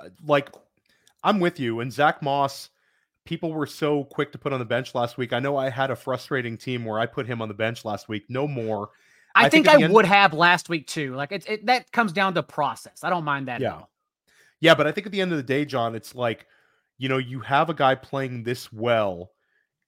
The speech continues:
Speaker 1: You lose Anthony Richardson. They're gonna lean on these running backs. I think that Moss is a guy that if you have Moss,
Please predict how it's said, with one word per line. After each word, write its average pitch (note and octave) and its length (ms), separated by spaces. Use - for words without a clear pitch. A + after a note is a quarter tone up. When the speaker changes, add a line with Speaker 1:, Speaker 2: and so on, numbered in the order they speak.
Speaker 1:
You B2+ 320
lose C#3 460
Anthony C#3 380
Richardson. G#2+ 800
They're C3+ 180
gonna C#3+ 300
lean C#3 240
on B2+ 120
these G#2+ 200
running A2+ 280
backs. F#2 360
I A2+ 100
think C3+ 240
that A2 120
Moss A#2 420
is A#2 100
a A2+ 40
guy A2+ 280
that G#2+ 240
if G#2 100
you A2+ 60
have C#3 240
Moss, D3 400